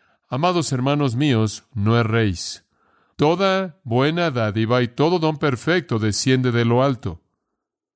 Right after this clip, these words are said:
del Padre de las luces, en el cual no hay mudanza ni sombra de variación. Él, de su voluntad,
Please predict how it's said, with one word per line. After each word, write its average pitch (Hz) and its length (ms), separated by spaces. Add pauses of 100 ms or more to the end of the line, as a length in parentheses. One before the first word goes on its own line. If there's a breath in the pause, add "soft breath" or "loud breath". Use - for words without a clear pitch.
(140)
del 113 280
Padre 127 420
de 120 100
las 117 300
luces, 117 720 (340)
en 123 140
el 120 160
cual 156 360
no 165 180
hay 160 100
mudanza 110 840 (920)
ni 117 200
sombra 123 480
de 98 80
variación. 107 800 (920)
Él, 147 540 (120)
de 120 220
su 170 220
voluntad, 143 800